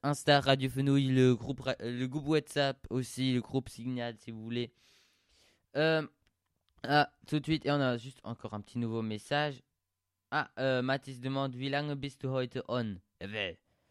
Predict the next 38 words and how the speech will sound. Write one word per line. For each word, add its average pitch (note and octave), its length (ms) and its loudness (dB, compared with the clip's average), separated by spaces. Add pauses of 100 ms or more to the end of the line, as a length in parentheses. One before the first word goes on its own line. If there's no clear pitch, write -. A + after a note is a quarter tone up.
(180)
bis G2 120 -12
neunzehn A2+ 280 -6
Uhr, C3+ 240 4
immer. A#2+ 260 0 (480)
Euh, C#3+ 360 6 (180)
also A#2+ 200 -4
jetzt, B2 380 -4
bis A#2 140 -8
jetzt B2+ 220 -2
halt. - 300 -8 (120)
Euh, B2 300 0 (420)
c'est B2+ 120 -12
neunzehn B2+ 400 -6
Uhr A#2 60 -4
zwei. D#3 300 0 (640)
Ouais. C3+ 260 -8 (760)
Allez, E3+ 440 -2
dix-neuf F3 340 0
heures D#3 160 4
deux, D3+ 180 2
Mathis C3 260 -4
a C3 40 -2
demandé, B2 380 0
euh, G#2+ 140 -2
jusqu'à G2+ 260 -10
quand A2+ 260 -6
je G#2 140 -6
suis, G#2+ 460 -8
euh, F2 400 -10
je G2+ 140 -12
fais G#2+ 180 -10
mon G2 180 -8
émission G2+ 300 -10
jusqu'à G2+ 260 -12
dix-neuf A#2+ 260 -6
heures, A2 160 -6
comme A#2 160 -8
toujours, A2 320 -10